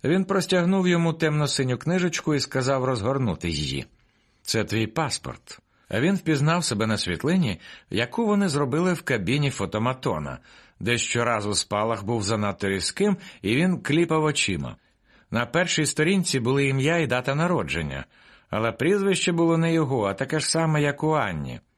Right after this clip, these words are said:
а Странт. Роже Венсан із серйозним виразом промовив, що прізвище має бути таке ж, як у супроводжуючої особи. І він задовольнився таким поясненням. Дорогою назад вони з Анні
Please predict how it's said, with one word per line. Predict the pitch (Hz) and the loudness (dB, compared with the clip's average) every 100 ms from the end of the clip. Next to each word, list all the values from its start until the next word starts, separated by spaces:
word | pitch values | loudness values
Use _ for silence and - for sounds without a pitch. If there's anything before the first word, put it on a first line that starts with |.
| _ _ | _ _
а | 87 | -6
Странт. | 85 - 139 143 87 - - - _ _ _ _ | -4 -4 -2 -2 -4 -10 -20 -20 _ _ _ _
Роже | - 170 196 | -2 2 2
Венсан | 202 151 - 175 185 | 2 0 2 2 2
із | 151 - | 0 0
серйозним | 127 123 135 143 127 120 | 0 2 0 0 0 0
виразом | 101 156 151 135 135 | 2 2 2 0 0
промовив, | 113 110 117 160 160 156 - - | 0 0 2 2 0 -2 -14 -12
що | - 175 | -2 -2
прізвище | 170 202 208 202 185 190 | 0 0 2 2 0 2
має | 180 175 170 | 2 4 4
бути | 175 170 | 2 0
таке | 165 131 - 143 175 | 0 -2 0 0 0
ж, | - - - _ | -2 -10 -20 _
як | 110 113 | -2 0
у | 127 | -4
супроводжуючої | - 165 170 165 104 98 85 107 110 - 120 | -2 -2 0 0 0 -2 0 0 0 0 0
особи. | 156 165 - 73 58 62 - _ _ - - _ - | 0 0 -2 -4 -4 -10 -12 _ _ -20 -20 _ -2
І | 120 | 0
він | 131 208 220 220 | 2 2 0 0
задовольнився | 160 202 233 254 220 151 101 110 - 202 | 0 2 2 2 2 2 2 0 0 -2
таким | 190 - 95 131 | -2 -4 -4 -4
поясненням. | - 160 69 60 - 78 71 69 - - - - - - | 0 -2 -2 -6 -8 -6 -8 -8 -12 -16 -20 -20 -20 -8
Дорогою | 87 131 131 120 117 | -2 0 2 0 0
назад | 120 107 160 156 | 0 2 0 0
вони | 104 110 107 | 0 0 0
з | - | 0
Анні | 143 170 101 76 | -2 0 -2 -4